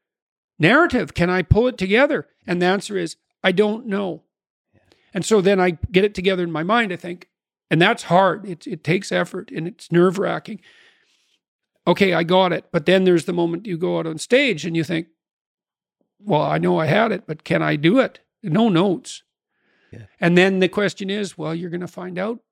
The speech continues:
Speaker 1: while you do it. And so then I go out on stage and I don't talk to the audience.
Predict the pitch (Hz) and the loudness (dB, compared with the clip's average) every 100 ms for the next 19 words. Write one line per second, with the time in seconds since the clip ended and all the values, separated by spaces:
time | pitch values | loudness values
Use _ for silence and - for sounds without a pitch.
0 | _ 151 180 190 180 277 277 - _ _ | _ -10 -8 -8 -6 -4 -4 -8 _ _
1 | _ _ _ - 185 170 208 196 185 196 | _ _ _ -6 -4 0 2 4 4 2
2 | 180 160 _ - 165 175 208 220 202 190 | -2 -8 _ -8 -2 2 4 2 0 -4
3 | - 143 175 - _ _ _ _ _ _ | -10 -12 -12 -18 _ _ _ _ _ _
4 | _ _ _ _ _ 160 151 156 139 180 | _ _ _ _ _ 2 4 2 2 2
5 | 220 185 208 - 190 190 180 165 233 - | 2 0 0 0 2 2 2 0 -6 -20